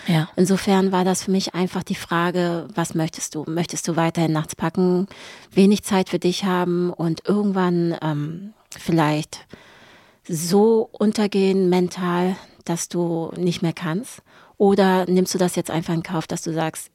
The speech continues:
Speaker 2: ich hustle jetzt, also ich hau rein und kann's mir einfach leisten.
Speaker 1: Ja.
Speaker 2: Und am Ende, äh, hat sich das aber auch für mich ausgezahlt. Und das war in dem, zu dem Zeitpunkt genau die richtige Entscheidung. Also einfach zu sagen,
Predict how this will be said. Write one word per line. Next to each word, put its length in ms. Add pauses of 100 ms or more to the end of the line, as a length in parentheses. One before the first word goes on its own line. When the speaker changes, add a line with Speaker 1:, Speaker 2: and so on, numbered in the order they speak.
(120)
Speaker 2:
ich 400
hustle 300
jetzt, 400
also 160
ich 400 (200)
hau 140
rein 420 (460)
und 220
kann's 260
mir 140
einfach 260
leisten. 580
Speaker 1:
Ja. 160
Speaker 2:
Und 220
am 180
Ende, 320
äh, 360
hat 140
sich 100
das 160
aber 140
auch 60
für 140
mich 220
ausgezahlt. 540
Und 60
das 200
war 240
in 160
dem, 300 (380)
zu 120
dem 160
Zeitpunkt 480
genau 260
die 100
richtige 320
Entscheidung. 540 (440)
Also 160
einfach 340
zu 140
sagen, 460